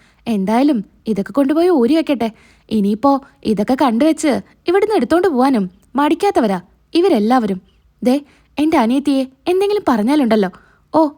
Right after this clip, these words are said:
പിന്നെ അവളുടെ ഒരു അനിയത്തി, ഒന്ന് പോയേടി" എന്നും പറഞ്ഞ്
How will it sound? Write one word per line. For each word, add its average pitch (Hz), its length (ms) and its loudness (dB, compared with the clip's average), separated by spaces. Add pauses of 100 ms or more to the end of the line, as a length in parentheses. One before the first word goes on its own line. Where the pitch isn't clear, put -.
(160)
പിന്നെ 233 420 0 (240)
അവളുടെ 359 300 0
ഒരു 220 100 -2
അനിയത്തി, 214 440 -2 (280)
ഒന്ന് 359 200 -2
പോയേടി" 226 440 0 (340)
എന്നും 339 240 -2
പറഞ്ഞ് 220 380 -2